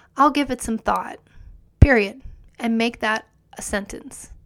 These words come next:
You don't owe anyone explanations for your time, for your energy, for your creativity, for your passions, for how you spend your days. You're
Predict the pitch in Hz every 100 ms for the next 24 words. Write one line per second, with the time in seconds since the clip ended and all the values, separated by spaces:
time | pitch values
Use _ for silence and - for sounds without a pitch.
0 | _ _ _ _ _ _ _ _ _ _
1 | - 233 214 226 226 226 226 214 220 208
2 | 214 208 - 220 214 214 - 247 - -
3 | - _ - 214 214 - 226 220 220 233
4 | 233 - - - _ 214 208 208 220 220
5 | 214 226 220 220 - _ _ _ - 214
6 | 208 - 220 214 220 226 220 220 220 220
7 | 220 214 208 - 220 214 226 214 220 -
8 | - 202 202 - 220 226 220 - 220 214
9 | 220 208 208 220 220 - - - _ _
10 | _ _ _ _ - 226